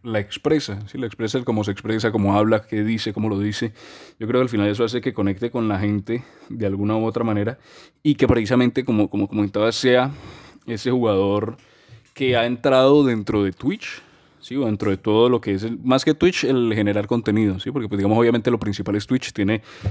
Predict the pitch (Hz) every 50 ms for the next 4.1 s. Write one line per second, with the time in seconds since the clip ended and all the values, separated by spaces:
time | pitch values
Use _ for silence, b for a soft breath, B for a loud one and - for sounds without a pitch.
0 | B B - 107 101 - - 110 95 98 92 98 107 110 104 110 123 139 - -
1 | _ - 127 127 131 127 - 117 104 101 98 95 95 107 104 98 101 95 - 110
2 | 110 107 98 98 101 101 98 95 101 104 - 104 95 - 104 104 107 107 107 101
3 | - - 98 104 98 - 107 98 - 107 98 104 95 90 104 101 120 110 107 143
4 | 143